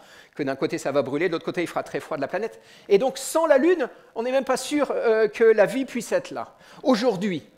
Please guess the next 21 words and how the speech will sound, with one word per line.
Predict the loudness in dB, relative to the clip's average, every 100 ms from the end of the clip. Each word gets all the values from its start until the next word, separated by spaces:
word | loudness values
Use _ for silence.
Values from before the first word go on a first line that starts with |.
| -16
alors | -4 -4
que | -4
je | -10
vous | -8
parle, | 0 2 2 -2
on |
est | -10
tous | -8 -4
d'accord, | -4 -4 -6
la | -4 -4
Lu-, | -4 -4
la | -2 -2
Terre | -2 -6 -6
tourne | -4 -4 -2
en |
vingt-quatre | -2 0 0 -2 -2
heures | -6
sur | -4
elle-même. | -6 -4 -8 -12 _ _ _ _ _ _ -4
La | 0
Lune, | 0 0 0 -4